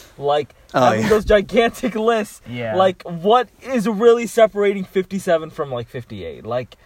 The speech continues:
Speaker 2: Mm-hmm.
Speaker 1: there's hardly any difference at all.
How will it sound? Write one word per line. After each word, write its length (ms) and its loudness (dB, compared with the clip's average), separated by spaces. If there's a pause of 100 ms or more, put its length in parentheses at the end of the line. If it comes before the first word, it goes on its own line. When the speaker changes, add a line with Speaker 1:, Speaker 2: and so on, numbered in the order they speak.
Speaker 2:
Mm-hmm. 280 -8
Speaker 1:
there's 320 -2 (500)
hardly 760 -2
any 300 -4
difference 560 -8
at 100 -8
all. 340 -8